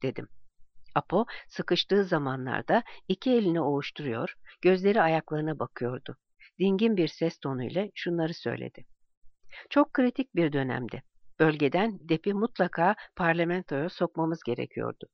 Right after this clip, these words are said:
Çünkü örgütün siyasi anlamda açılıma ihtiyacı vardır.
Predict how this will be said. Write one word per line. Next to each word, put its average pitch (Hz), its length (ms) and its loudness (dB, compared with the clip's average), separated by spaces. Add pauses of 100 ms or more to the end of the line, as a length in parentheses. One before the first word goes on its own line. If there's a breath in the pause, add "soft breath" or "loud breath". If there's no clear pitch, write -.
(400 loud breath)
Çünkü 208 440 2 (240 loud breath)
örgütün 180 600 2
siyasi 165 560 2
anlamda 147 460 0
açılıma 180 440 0
ihtiyacı 131 560 -4
vardır. 120 400 -6